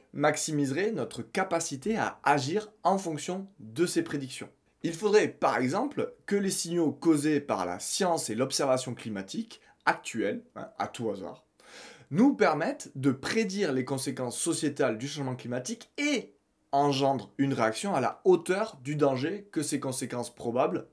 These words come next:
représentent. Alors, vu sous cet angle, il devient évident que la maîtrise des flux d'informations est encore plus centrale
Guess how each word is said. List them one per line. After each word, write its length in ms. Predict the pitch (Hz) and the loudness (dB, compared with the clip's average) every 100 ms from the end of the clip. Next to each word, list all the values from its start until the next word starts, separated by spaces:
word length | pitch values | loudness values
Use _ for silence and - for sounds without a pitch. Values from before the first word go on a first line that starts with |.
| - | -8
représentent. 640 | - 143 - 104 85 - _ _ - - - | 4 4 4 -2 -4 -16 _ _ -20 -16 -8
Alors, 160 | - | -6
vu 120 | 120 185 | -4 -2
sous 160 | 196 | 0
cet 200 | 151 143 | 0 0
angle, 220 | 160 226 - | 0 0 -2
il 140 | 131 | -2
devient 280 | 131 135 135 - | 0 0 -2 -2
évident 480 | 185 165 147 156 220 | 0 0 2 0 0
que 120 | 233 | 0
la 160 | 135 113 | 2 2
maîtrise 440 | 123 147 - 165 | 2 -2 -2 -6
des 120 | 127 113 | -4 -4
flux 200 | - 165 | -4 -4
d'informations 560 | 131 123 113 120 214 - - - 127 | -4 -4 -6 -4 -8 -10 -20 -20 -4
est 180 | 139 147 | 2 2
encore 480 | 180 226 220 226 - | 2 0 0 -2 -2
plus 260 | - 254 254 | -2 0 0
centrale 640 | - 175 151 - 226 254 | 0 -2 -2 -2 -2 -2